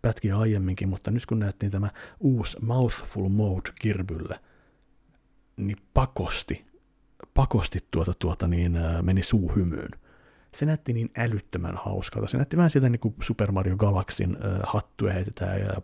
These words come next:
pystyy tulemaan toiseksi hahmoksi, mutta tää on Kirby, ö, syö auton, ö, muuttuu, ö, mikä tää vending machine on, mikä se word on.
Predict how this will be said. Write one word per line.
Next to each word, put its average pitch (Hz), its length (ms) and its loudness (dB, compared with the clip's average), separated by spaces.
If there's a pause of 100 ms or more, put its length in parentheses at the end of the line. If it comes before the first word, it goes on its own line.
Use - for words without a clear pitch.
pystyy 98 260 -4
tulemaan 98 380 -2
toiseksi 98 360 -2
hahmoksi, - 400 -4
mutta - 180 -4
tää 123 120 0
on 113 100 0
Kirby, 107 380 0 (600)
ö, - 340 -12
syö 110 260 0
auton, 92 540 0
ö, 101 400 -10 (340)
muuttuu, 98 720 -2 (880)
ö, - 280 -14
mikä 107 160 -4
tää 92 200 -4
vending 87 320 -2
machine 87 360 -4
on, 92 160 -4
mikä - 160 -6
se 101 120 -6
word 92 280 -4
on. - 80 -8